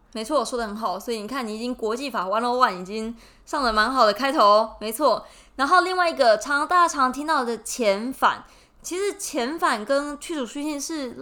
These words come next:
同样的意思，只是我们在用的用语上会有不太一样。因为国际法可能比较像是驱逐出境，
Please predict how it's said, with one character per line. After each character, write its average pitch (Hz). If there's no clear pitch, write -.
同 233
样 339
的 240
意 247
思， 202
只 196
是 294
我 269
们 190
在 269
用 247
的 185
用 254
语 -
上 233
会 269
有 185
不 180
太 220
一 190
样。 202
因 226
为 269
国 202
际 285
法 214
可 190
能 185
比 190
较 233
像 254
是 254
驱 240
逐 208
出 214
境， 214